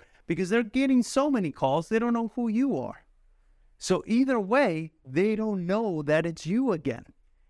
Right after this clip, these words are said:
And you can use this to your advantage by having a million first impressions. So if you make your first couple calls and you screw it up terribly, which you will,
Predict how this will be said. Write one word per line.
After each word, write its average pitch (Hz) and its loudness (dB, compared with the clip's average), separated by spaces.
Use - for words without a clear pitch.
And 151 0
you 214 -4
can 156 -4
use 220 -2
this 185 -2
to - -4
your 156 0
advantage 143 -4
by 160 4
having 170 0
a 175 0
million 165 -2
first 135 -4
impressions. - -4
So 151 0
if 131 0
you 135 2
make 185 0
your 185 -2
first 196 -4
couple 175 -2
calls 180 0
and 131 0
you 120 0
screw 196 -4
it 202 0
up 208 -2
terribly, 160 0
which 127 -6
you 143 -2
will, 170 0